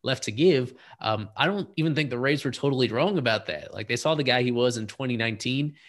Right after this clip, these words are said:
and, um, they thought he was kinda out of juice, uh, for the type of player that he was. And, and to his credit, the reason why it's not just making changes to his body, he's made some changes to that,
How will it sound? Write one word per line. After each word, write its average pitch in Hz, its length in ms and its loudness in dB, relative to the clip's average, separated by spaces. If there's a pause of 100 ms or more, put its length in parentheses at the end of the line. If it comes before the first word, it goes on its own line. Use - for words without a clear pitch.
(200)
and, 107 280 -2
um, 104 360 0 (120)
they 113 120 -2
thought 120 340 0
he 120 120 -6
was 113 140 -4
kinda 107 340 -2
out 127 180 2
of 110 80 -2
juice, 131 560 -2
uh, 107 160 -2
for 107 160 -8
the 98 80 -6
type 123 160 -2
of 110 100 -4
player 131 260 0
that 107 120 0
he 110 80 -4
was. 117 420 -2 (360)
And, 117 340 -2
and 110 180 -4
to 139 140 -4
his 127 120 -4
credit, 151 480 0 (440)
the 123 60 -16
reason 135 380 -4
why 131 200 2
it's 117 220 0
not 151 140 0
just 135 160 -2
making 131 240 -2
changes 117 380 0
to 123 100 -4
his 110 100 -2
body, 131 300 0
he's 131 220 -6
made 143 180 -4
some 131 200 -4
changes 110 440 -4
to 110 60 -2
that, 113 300 2